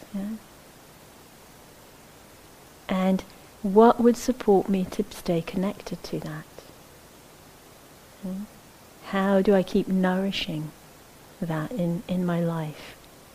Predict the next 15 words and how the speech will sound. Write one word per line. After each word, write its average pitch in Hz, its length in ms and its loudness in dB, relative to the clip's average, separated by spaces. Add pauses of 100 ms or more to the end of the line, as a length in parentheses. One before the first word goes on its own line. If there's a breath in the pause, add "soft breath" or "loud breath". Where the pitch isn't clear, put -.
(260)
in 180 80 -2
my 165 120 0
heart, 160 440 -6
in 165 80 -4
my 160 120 -4
mind? 156 420 -8 (1700)
And 208 160 -6
we 208 60 -6
can 208 180 2
reflect 226 360 6
on 220 60 6
what 220 120 2
has 247 120 -4
been 240 200 6
valuable 202 680 -2